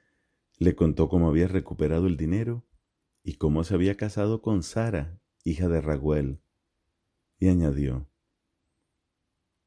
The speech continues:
"Llegará de un momento a otro, porque está a las puertas de Nínive". Tobit salió al encuentro de su nuera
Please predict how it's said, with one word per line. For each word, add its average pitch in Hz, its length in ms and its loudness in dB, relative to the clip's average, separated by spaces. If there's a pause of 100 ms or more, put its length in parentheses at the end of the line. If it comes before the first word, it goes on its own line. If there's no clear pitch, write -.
(520)
"Llegará 82 680 2
de 78 140 0
un 80 100 2
momento 82 420 0
a 73 60 0
otro, 73 500 -4 (540)
porque 90 300 0
está 90 320 0
a 107 60 0
las 78 200 -4
puertas 82 420 -4
de 73 120 -4
Nínive". 71 580 -2 (2500)
Tobit 104 400 4 (760)
salió 113 340 4
al 143 120 4
encuentro 90 560 0
de 73 60 -2
su 76 120 -6
nuera 73 560 -4